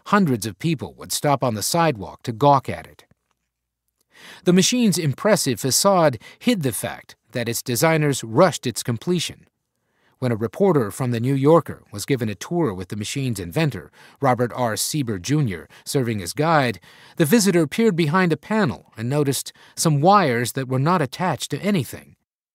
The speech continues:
Sieber nodded knowingly. "Yes, it's a funny thing about those wires. Nobody knows what they're doing there." Placing its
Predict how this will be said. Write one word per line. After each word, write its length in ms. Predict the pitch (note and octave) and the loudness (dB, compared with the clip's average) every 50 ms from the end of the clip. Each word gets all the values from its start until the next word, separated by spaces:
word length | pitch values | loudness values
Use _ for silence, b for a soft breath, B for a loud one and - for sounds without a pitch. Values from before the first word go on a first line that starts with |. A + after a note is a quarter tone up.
| _ _ _ _ _ _ _ | _ _ _ _ _ _ _
Sieber 400 | - - D#3+ D#3 C3+ A#2+ B2 A#2 | -8 -4 -4 -2 -2 -2 -2 -2
nodded 420 | A2 B2 C#3 C#3 B2+ A#2 A#2 G2+ G2+ | -2 -2 -2 -2 -2 -2 -4 -4 -4
knowingly. 600 | A#2+ C#3 D3 C#3 A#2+ G#2+ F#2+ D#2+ - - - _ _ _ _ _ _ _ _ _ | -4 -2 -2 -2 -2 -4 -4 -8 -12 -18 -20 _ _ _ _ _ _ _ _ _
"Yes, 460 | - D3 D3+ D3 C3+ A#2 - - - b b b b b b b b b | -10 -8 -6 -6 -6 -6 -6 -8 -10 b b b b b b b b b
it's 140 | E3 D3+ - | -2 -2 -2
a 60 | C#3+ | 0
funny 260 | - B3 C4+ D4 B3+ | 0 0 0 0 -2
thing 260 | - - A#3 A3 F3 | -2 0 0 2 2
about 240 | C#3 A#2+ A#2 G2+ - | 2 0 0 -4 -4
those 220 | - A2+ G#2 - | -6 -8 -8 -6
wires. 520 | A2+ G#2+ F#2+ F#2+ E2+ D#2 D#2+ - - - - _ _ _ _ _ _ _ _ _ _ _ - | -6 -6 -6 -8 -8 -12 -14 -16 -16 -18 -20 _ _ _ _ _ _ _ _ _ _ _ -2
Nobody 280 | F3+ G3+ G3 B3 A#3 | 0 0 2 2 4
knows 240 | G#3+ G#3 G#3 G3+ E3 | 4 4 4 2 2
what 220 | D3 D#3 G3+ G3 - | 0 -2 -4 -2 -2
they're 100 | D3+ A2 | -4 -4
doing 360 | F#2 A2 G2+ E2+ E2+ E2 F2 | -2 -4 -6 -8 -10 -14 -16
there." 260 | E2+ D#2+ D#2+ - _ _ _ _ _ _ _ _ _ _ _ _ _ _ _ _ _ _ _ _ _ _ _ b b b b b | -18 -18 -20 -20 _ _ _ _ _ _ _ _ _ _ _ _ _ _ _ _ _ _ _ _ _ _ _ b b b b b
Placing 360 | - A3+ A#3+ A3+ - G3 D#3 | 2 4 4 4 4 2 2
its 200 | C#3 B2 A2+ - | 0 -2 -4 -8